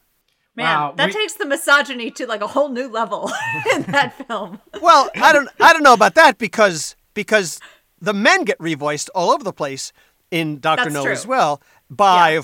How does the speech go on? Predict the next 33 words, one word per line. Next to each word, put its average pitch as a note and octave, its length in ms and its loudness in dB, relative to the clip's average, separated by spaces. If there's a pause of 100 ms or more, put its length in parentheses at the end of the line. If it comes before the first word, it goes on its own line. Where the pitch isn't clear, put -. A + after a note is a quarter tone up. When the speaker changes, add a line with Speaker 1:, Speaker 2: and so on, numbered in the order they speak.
(100)
Speaker 3:
by, D#3+ 220 -2
as C3+ 160 -8
you B3+ 100 -6
know, C#3+ 340 -4
by E3 220 2
the F3+ 200 -2
great D3+ 420 -6
Robert D3 360 -4
Rietti. F#3 480 -4 (480)
Robert D3 260 -6
Rietti, D#3+ 320 -8
who D3 260 -6
is C#3+ 140 -8
the E3 80 -6
voice D3+ 340 -6
of D3+ 100 -10
Emil D#3 320 -6
Largo D3+ 580 -4
in D3+ 140 -8
Thunderball D3+ 500 -6
and D#3+ 200 -8
the E3 60 -6
voice D3+ 300 -8
of D3+ 100 -14
Tiger D3 360 -10
Tanaka C#3+ 580 -12 (340)
in D3+ 140 -8
You D3 100 -6
Only C#3+ 140 -6
Live C3+ 120 -12
Twice. C#3+ 400 -8 (260)
You E3+ 100 -6
know, D3+ 140 -4